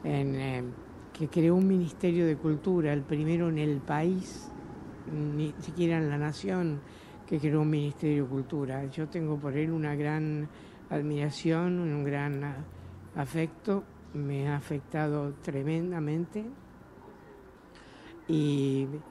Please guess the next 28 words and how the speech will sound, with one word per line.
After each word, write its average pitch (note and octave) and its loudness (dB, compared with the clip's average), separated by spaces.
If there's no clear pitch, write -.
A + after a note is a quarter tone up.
y D3+ 2
aparte, F3 4
en D#3 2
este E3 2
momento D#3+ 2
de D#3 2
tanta D#3 0
incertidumbre, D#3 2
en C#3+ 0
este D#3 0
momento D3 2
donde C#3 -2
estamos D3+ -2
pasando D3 -4
un D#3+ 2
año D3+ 2
tan D3+ 0
especial, D#3 -2
también C#3+ -2
perderlo D3+ -2
es D3+ -8
como D3+ 0
perder D3+ -2
dos D3 -2
veces D#3+ -4
tantas D#3 0
cosas, C#3+ 0
¿no? E3 -2